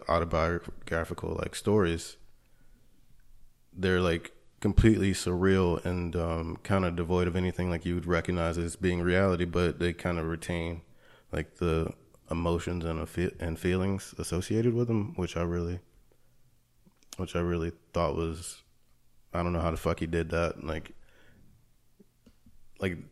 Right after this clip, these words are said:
there's so much absurd shit that happens in this movie, but yet you still manage to feel for this character, and you feel for the situations that he's in, and, um, his relationships with his parents, and, like, his first love, and the,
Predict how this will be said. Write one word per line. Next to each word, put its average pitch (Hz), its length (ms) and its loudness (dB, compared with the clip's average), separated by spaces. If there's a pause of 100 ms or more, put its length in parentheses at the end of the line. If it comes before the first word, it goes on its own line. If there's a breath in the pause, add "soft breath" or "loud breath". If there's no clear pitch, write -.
(340)
there's 101 220 2
so - 160 4
much 104 220 4
absurd 95 460 4
shit 92 260 0
that 78 120 0
happens 82 300 2
in 85 100 -4
this 82 120 -6
movie, 90 160 -2
but 78 160 -8
yet 82 220 0
you 85 80 -2
still 85 580 -2 (160)
manage 85 460 0
to 87 60 -8
feel 85 400 0
for 85 140 -2
this 80 160 -2
character, 90 360 0
and 85 120 -4
you 85 60 -2
feel 85 240 -6
for 87 120 -10
the 90 60 -8
situations - 680 -6 (560 soft breath)
that 82 120 -2
he's 85 180 0
in, 85 260 0
and, 80 180 -2
um, 78 480 -4 (340)
his 85 160 -2
relationships 82 540 -4
with 82 100 -2
his 80 100 -8
parents, 87 460 2
and, 80 240 -4
like, 80 160 -4
his - 220 -8
first - 300 -4
love, 85 320 0
and 85 200 -8 (840)
the, - 920 -2